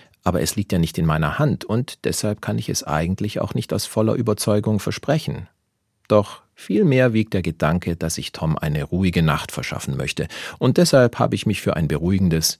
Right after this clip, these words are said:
"Ja, ich versprech's dir" entschieden. Im Laufe der Zeit hat sich die Versprechensliste immer wieder verändert. Und irgendwann hat Tom mir dann einfach ein Pauschalversprechen abgenommen. "Papa, versprichst du mir alles?"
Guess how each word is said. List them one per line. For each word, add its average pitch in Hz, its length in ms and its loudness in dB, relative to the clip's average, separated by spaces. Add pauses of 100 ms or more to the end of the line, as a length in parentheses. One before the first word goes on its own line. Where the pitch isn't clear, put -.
(140)
"Ja, 65 340 0 (120)
ich - 100 -14
versprech's - 540 -6
dir" - 300 -4
entschieden. - 520 -8 (1300)
Im 156 160 8
Laufe 185 240 6
der 165 100 4
Zeit 151 320 2
hat 147 100 -2
sich - 220 -2
die 127 180 0
Versprechensliste 113 1000 -2
immer 95 300 2
wieder 82 180 0
verändert. - 680 -6 (180)
Und 113 300 0
irgendwann 135 440 4
hat 113 140 0
Tom 113 220 2
mir 113 120 2
dann 101 180 2
einfach 87 380 0
ein 82 360 -2
Pauschalversprechen - 1120 -2
abgenommen. - 600 -2 (320)
"Papa, 123 340 6
versprichst - 480 0
du 123 60 4
mir 127 180 4
alles?" 110 460 2